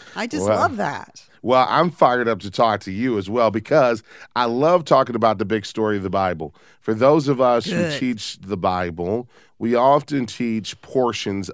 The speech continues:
Speaker 2: of it, right? Very rarely
Speaker 1: Yes.
Speaker 2: do you stand up on Sunday and say, "Hey,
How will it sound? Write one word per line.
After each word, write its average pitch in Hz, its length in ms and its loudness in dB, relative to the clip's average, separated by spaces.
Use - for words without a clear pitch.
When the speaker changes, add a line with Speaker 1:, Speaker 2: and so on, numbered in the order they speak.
Speaker 2:
of 92 240 -2
it, 76 160 -18
right? 92 340 -2
Very 120 260 -4
rarely 113 840 -2
Speaker 1:
Yes. 139 280 -12
Speaker 2:
do 104 80 -4
you 101 180 -4
stand 117 440 -2
up 107 180 -2
on 104 180 0
Sunday 101 440 -2
and 95 140 -6
say, 98 240 -4
"Hey, 104 360 -2